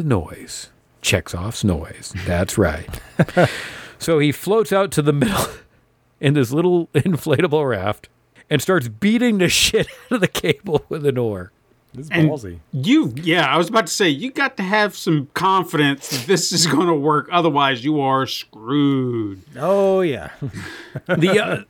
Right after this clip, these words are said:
Speaker 1: the, the one, well, I'll continue.
Speaker 2: <laughs>
Speaker 1: So, as he's beating the shit out of the cable, we see that the shark stops attacking the boat with Sean and Jackie,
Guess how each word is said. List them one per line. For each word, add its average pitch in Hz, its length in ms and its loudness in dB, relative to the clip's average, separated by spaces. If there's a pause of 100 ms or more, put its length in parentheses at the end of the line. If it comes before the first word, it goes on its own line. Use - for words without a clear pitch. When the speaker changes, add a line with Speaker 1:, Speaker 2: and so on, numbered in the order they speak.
(280)
Speaker 1:
the, 147 240 2
the 147 200 4
one, 220 500 2 (760)
well, 113 280 4 (100)
I'll 123 160 4
continue. 95 420 -6 (160)
Speaker 2:
<laughs> 180 140 -2 (480)
Speaker 1:
So, 175 360 -2 (520)
as 220 240 0
he's 226 160 2
beating 196 380 0
the 165 80 2
shit 190 300 0
out 170 100 2
of 160 60 2
the 143 80 2
cable, 113 440 2
we 160 200 0
see 156 220 0
that 151 140 -2
the 127 80 -6
shark 120 300 0
stops 131 420 0
attacking 120 400 0
the 107 60 2
boat 104 240 2
with 107 140 -4
Sean 101 340 0
and 101 380 -6
Jackie, 82 500 -10